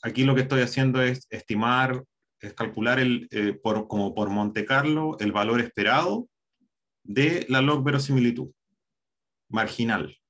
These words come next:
porque es en X. Eh, entonces tengo mi función de costo, que no es ninguna cota, como an-, como en el caso del elbow. Después loss.backward, optimizer.step, que es típico, y este flow dist clear cache, que, eh,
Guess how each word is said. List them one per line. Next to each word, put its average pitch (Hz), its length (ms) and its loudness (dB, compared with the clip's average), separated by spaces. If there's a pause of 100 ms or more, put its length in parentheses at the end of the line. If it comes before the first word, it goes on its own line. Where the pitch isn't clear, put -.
(140)
porque 87 220 -12
es 92 80 -8
en 98 120 -6
X. - 440 -12 (1200)
Eh, 92 640 -4 (140)
entonces - 380 -12
tengo 120 240 2
mi 110 120 0
función 110 400 -4
de 104 100 -2
costo, 170 420 -2
que 101 120 -2
no 107 80 0
es 107 100 -4
ninguna 107 400 -2
cota, 175 280 0
como 143 240 0
an-, 175 120 -4 (140)
como 147 260 -4
en 147 60 -4
el 139 100 -6
caso 147 240 -2
del 156 120 0
elbow. 185 380 -2 (540)
Después 113 340 0
loss.backward, 139 1200 0
optimizer.step, 117 1300 -2
que - 80 -6
es 107 100 -8
típico, 170 540 -4 (280)
y 117 120 -2
este 131 220 0
flow 135 360 2
dist 151 340 0 (440)
clear 139 360 2
cache, 156 500 -4
que, 123 340 0
eh, 127 100 -4